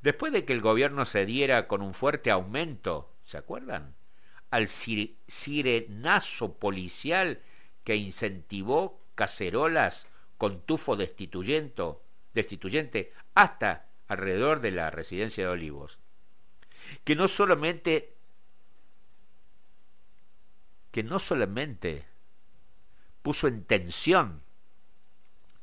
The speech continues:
al país frente a ese levantamiento, amotinamiento, sino que terminó destruyendo todos los puentes de diálogo entre el presidente Alberto Fernández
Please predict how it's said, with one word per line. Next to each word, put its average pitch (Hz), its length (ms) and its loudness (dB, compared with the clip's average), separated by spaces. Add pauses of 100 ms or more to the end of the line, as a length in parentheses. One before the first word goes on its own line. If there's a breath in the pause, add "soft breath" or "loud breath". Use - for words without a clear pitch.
(840)
al 101 220 4
país - 760 0 (1400)
frente 95 320 -2
a 98 60 4
ese 120 400 2
levantamiento, 92 920 -2
amotinamiento, 80 1000 -6 (1400 loud breath)
sino 147 400 6
que 156 320 6 (260)
terminó 123 560 8
destruyendo 139 760 6
todos 160 220 6
los 135 120 8
puentes 151 400 4
de 110 80 4
diálogo 143 400 6
entre 101 160 2
el 95 60 0
presidente 123 600 2
Alberto 117 380 4
Fernández 135 640 4